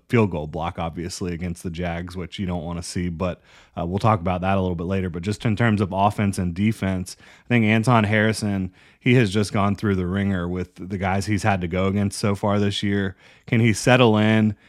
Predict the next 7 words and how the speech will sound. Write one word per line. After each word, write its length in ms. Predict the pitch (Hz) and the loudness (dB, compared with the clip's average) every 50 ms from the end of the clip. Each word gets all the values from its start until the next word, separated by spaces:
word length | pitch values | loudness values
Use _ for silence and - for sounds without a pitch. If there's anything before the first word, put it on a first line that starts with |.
| _ - | _ -2
in 120 | 107 101 | 0 2
his 120 | 113 107 | 2 0
second 420 | - - - 110 101 - 110 98 101 | 0 2 2 2 2 2 0 0 0
matchup 380 | 104 101 107 107 - 113 98 | 2 2 2 2 0 -2 -2
against 320 | 98 104 90 101 98 92 - | -2 0 0 0 -2 -2 -2
Will 220 | 110 104 104 101 | -2 0 0 0
Anderson 560 | 98 98 101 101 101 98 - - 98 95 95 | 0 0 0 0 -2 -2 -4 -4 -4 -4 -4